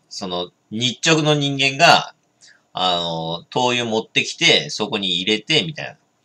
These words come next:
ていうのが、あの、やってましたね。多分東京とかだと、まあ、ない、まあ、ないのか、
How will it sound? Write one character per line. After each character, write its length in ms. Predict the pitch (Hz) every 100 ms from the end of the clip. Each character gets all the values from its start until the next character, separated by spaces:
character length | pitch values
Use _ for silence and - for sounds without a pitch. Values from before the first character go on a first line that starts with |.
| _ _ _ _ _ _ _ _ _ _ _ _ _ _ _ _ _ _ _ _ _ _ -
て 80 | 175
い 120 | 190
う 20 |
の 100 | 160
が、 320 | 123 123 95
あ 60 | 87
の、 80 | 85
や 180 | 80 87
っ 40 |
て 100 | 98
ま 120 | 101
し 80 | -
た 100 | -
ね。 120 | - _
多 160 | - 202
分 100 | 165
東 200 | - 170
京 160 | 170 180
と 80 | 185
か 60 |
だ 80 | 139
と、 80 | -
ま 220 | 85 101
あ、 80 | 110
な 160 | 87 95
い、 160 | 90 _ _ _ _ _ _ _ _ _
ま 100 | -
あ、 20 |
な 220 | 82 90 131
い 100 | 135
の 120 | 78
か、 340 | - - -